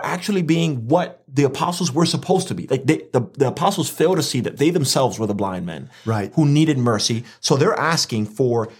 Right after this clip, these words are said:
Speaker 1: you know, command that we have this authority. They're saying, they're upset that other people might be getting the same reward as them. And these two blind men show them, "You,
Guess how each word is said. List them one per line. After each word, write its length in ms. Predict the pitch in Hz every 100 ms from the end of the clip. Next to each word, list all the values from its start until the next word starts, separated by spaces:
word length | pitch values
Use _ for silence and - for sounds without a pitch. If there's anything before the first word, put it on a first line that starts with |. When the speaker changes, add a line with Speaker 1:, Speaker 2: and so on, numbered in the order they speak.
| -
Speaker 1:
you 140 | 143
know, 80 | 127
command 520 | 127 131 120 147 147
that 120 | 127
we 80 | 120
have 220 | 113 101
this 160 | 104 -
authority. 420 | 104 113 104 101
They're 160 | 120 175
saying, 340 | - 151 139
they're 140 | 131
upset 380 | 143 - 156 127
that 100 | 113
other 160 | 120 117
people 260 | - 135
might 180 | 117 120
be 60 | 120
getting 280 | 110 117 107
the 40 |
same 260 | - 120 113
reward 320 | 104 120 107
as 140 | 95
them. 300 | 127 127 117 - - _ _ _ _ _ -
And 120 | 135
these 140 | 139 -
two 100 | 202
blind 240 | 151 170
men 120 | 147
show 180 | - 185
them, 160 | 160 - -
"You, 220 | 107